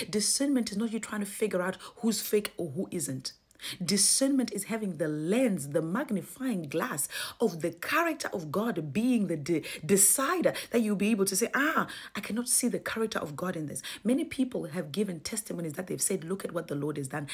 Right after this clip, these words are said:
and the Lord has not done it. It is our own lives and our own things. And the Lord is probably saying, "My child,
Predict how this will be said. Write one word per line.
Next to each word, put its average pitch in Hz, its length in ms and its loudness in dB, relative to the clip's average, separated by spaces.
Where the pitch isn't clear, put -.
and 196 100 -4
the 185 60 0
Lord 196 200 0
has 147 100 -4
not 156 160 -8
done 156 160 -6
it. - 220 -10
It 247 100 6
is 196 180 0
our 170 320 -2
own 247 460 6
lives 214 440 0
and - 100 -6
our 151 220 -4
own 262 180 4
things. 247 300 0
And 208 120 -2
the 202 60 0
Lord 240 180 2
is 196 100 0
probably 196 200 -2
saying, 185 260 -4
"My 175 140 -4
child, 185 380 -6